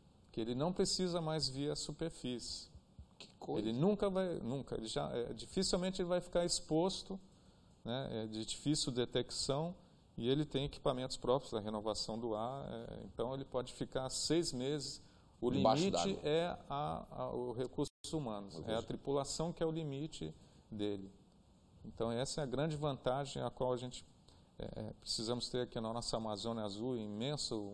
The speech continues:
Speaker 1: mar,
Speaker 2: Isso.
Speaker 1: nossas águas jurisdicionais ricas e, e, e defender a nossa fronteira marítima, né? Não é,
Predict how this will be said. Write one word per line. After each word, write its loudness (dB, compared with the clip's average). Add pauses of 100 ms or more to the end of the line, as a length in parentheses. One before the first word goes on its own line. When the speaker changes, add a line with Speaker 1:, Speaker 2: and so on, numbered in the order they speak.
Speaker 1:
mar, -4 (360)
Speaker 2:
Isso. -2
Speaker 1:
nossas 4
águas 6
jurisdicionais -2
ricas -2
e, -6 (640)
e, -8
e -4
defender -2
a -2
nossa -4
fronteira 2
marítima, -4
né? -6 (640)
Não -4
é, -8